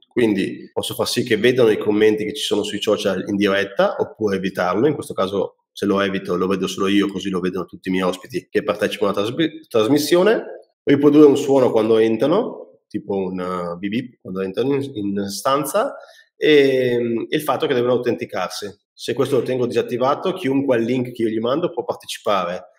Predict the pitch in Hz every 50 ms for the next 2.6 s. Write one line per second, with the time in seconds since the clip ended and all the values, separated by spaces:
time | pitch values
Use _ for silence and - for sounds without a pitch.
0 | _ _ - - 147 156 160 147 127 117 110 - - 127 135 131 113 110 110 110
1 | 98 92 85 - - - 104 90 90 98 120 131 123 107 101 110 110 110 - -
2 | - - 92 87 85 - - - - - 85 85 -